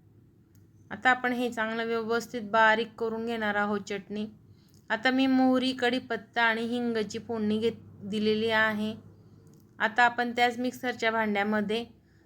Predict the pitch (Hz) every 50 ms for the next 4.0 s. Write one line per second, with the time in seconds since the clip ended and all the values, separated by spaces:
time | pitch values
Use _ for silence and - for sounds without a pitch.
0 | _ _ _ _ 208 196 247 240 226 220 233 233 233 226 - 240 233 220 220 214
1 | 214 220 220 208 208 208 208 220 214 214 208 214 220 226 226 226 220 220 220 208
2 | 214 208 214 226 - - - - - - - - - - - 240 226 - 233 214
3 | 202 - - 233 233 240 247 240 226 214 208 208 202 202 208 208 202 214 220